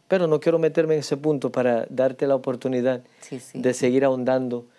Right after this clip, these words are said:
Speaker 1: sobre esta ref-, esta catequesis del Papa Francisco
Speaker 2: Sí, sí, de,
Speaker 1: sobre
Speaker 2: de
Speaker 1: el
Speaker 2: verdad
Speaker 1: Espíritu
Speaker 2: que
Speaker 1: Santo.
Speaker 2: es muy interesante porque vemos cómo, eh, y lo decíamos en la, en la, en, en una de las catequesis que él hablaba, cómo el Espíritu Santo,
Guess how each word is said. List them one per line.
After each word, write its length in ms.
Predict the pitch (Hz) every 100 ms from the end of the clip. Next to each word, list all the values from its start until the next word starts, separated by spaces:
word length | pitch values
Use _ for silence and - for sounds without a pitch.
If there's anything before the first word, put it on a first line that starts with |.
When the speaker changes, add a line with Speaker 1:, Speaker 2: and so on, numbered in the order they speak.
| _ _
Speaker 1:
sobre 280 | - 127 120
esta 220 | 120 131
ref-, 180 | 120 120 -
esta 260 | 120 135
catequesis 500 | 127 123 117 120 123
del 100 | 113
Papa 240 | 101 110 117
Francisco 720 | - 107 - 104 - - 113 _ _
Speaker 2:
Sí, 260 | - 175 156
sí, 160 | 156
de, 40 | 143
Speaker 1:
sobre 240 | 156 -
Speaker 2:
de 80 | 160
Speaker 1:
el 60 | 147
Speaker 2:
verdad 160 | 151 180
Speaker 1:
Espíritu 100 | -
Speaker 2:
que 80 | 208
Speaker 1:
Santo. 140 | 190 185
Speaker 2:
es 120 | 196 202
muy 300 | 190 196 220
interesante 760 | 214 208 202 190 151 147 170 _ _ _ -
porque 260 | 165 156 165
vemos 260 | 165 185
cómo, 560 | - 180 180 190 180 170 -
eh, 60 | 156 151
y 40 | 160
lo 120 | 165
decíamos 680 | 156 151 208 262 220 175 160
en 300 | 160 156 147
la, 80 | 156
en 120 | 147
la, 180 | 147 135
en, 520 | - 147 143 135 135 131
en 140 | 160
una 160 | 156 180
de 80 | 214
las 120 | 202
catequesis 580 | 202 196 208 208 208 -
que 240 | 170 156
él 180 | 165 180 _ _ _ _
hablaba, 460 | 180 170 170 170 170
cómo 300 | 180 165 190
el 60 | 202
Espíritu 440 | 196 196 185 185
Santo, 560 | 170 202 196 160 156